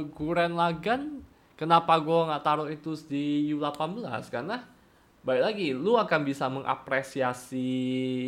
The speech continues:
eh, si Kamina dan si itu, si Simon itu lebih bagus ketika lu nonton itu udah agak dewasa.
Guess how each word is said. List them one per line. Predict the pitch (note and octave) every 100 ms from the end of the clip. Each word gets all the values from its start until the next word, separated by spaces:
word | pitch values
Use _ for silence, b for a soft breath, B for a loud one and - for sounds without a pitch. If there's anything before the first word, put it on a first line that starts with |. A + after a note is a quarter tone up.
| B2+ B2 A#2+ - _ _ _ _ _ _ _ -
eh, | B2 B2 B2 A#2+ A#2+
si | A#2+ - B2 B2 B2 B2 B2 B2 B2 B2 - - _ _ _ _
Kamina | - A2+ C3 C3+ C3 C3
dan | B2+ B2+ B2 B2+ B2 B2
si | - B2+ B2 B2 -
itu, | F#3+ G3 - _ _ _ -
si | D3
Simon | C#3 D3+ D3 C#3+ D3+
itu | F3 F3+
lebih | E3 C3
bagus | A#2 A2+ F3
ketika | F#3+ C3 - -
lu | D#3 E3
nonton | C3+ A#2 A#2+ A#2+
itu | E3 D#3
udah | A#2+ A2+ A#2+
agak | A#2 A#2+
dewasa. | A#2 A2+ B2 -